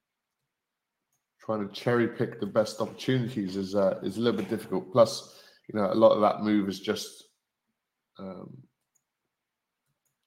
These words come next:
just occurred in the, in the last hour. The rest of the time, we haven't really made any progress.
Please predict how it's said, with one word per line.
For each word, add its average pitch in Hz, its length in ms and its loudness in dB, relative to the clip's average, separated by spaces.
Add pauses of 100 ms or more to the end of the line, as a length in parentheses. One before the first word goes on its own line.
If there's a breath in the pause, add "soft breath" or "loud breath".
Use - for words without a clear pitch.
(600 loud breath)
just - 160 -18
occurred 107 480 4
in 104 120 -2
the, 95 140 -4
in 98 120 -6
the 92 100 -8
last 92 380 -2
hour. 98 220 4
The 90 100 -6
rest 113 380 0
of 98 100 -10
the 95 300 -4 (160)
time, 95 480 -2
we 95 120 -4
haven't 95 380 -6
really 104 300 -2
made 95 220 -2
any 92 180 -4
progress. 98 580 -4